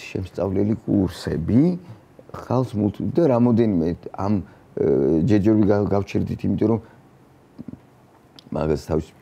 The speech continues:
პედაგოგი ჭირდება და იქ, ა, ერთი, ორი პედაგოგი, სამი პედაგოგი გამოიცვალეთ. ა,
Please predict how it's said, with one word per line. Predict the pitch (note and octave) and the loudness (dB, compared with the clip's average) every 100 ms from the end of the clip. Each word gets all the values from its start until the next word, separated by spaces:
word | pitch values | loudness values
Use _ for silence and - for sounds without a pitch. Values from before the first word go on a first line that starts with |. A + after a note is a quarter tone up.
| _ _ | _ _
პედაგოგი | - E2 E2 D#2+ E2+ D#2+ E2 - | -4 0 2 2 0 0 -2 -4
ჭირდება | - - F#2+ F2 C#2 | -4 0 2 2 0
და | C2+ - - - - | -4 -8 -14 -20 -8
იქ, | - - | -6 -2
ა, | F#2+ G#2 - - - _ | -2 -4 -6 -14 -20 _
ერთი, | - A#2 - | -8 -6 -2
ორი | F#2 F#2 | 0 2
პედაგოგი, | E2+ F#2 E2+ E2 D#2 | 2 2 2 0 -2
სამი | - F#2+ | -2 -2
პედაგოგი | F2 F2+ F#2 F#2+ F#2 | 0 0 2 2 2
გამოიცვალეთ. | F2 F2 F2+ - D2+ D#2 | 2 2 0 0 -4 -4
ა, | - | -12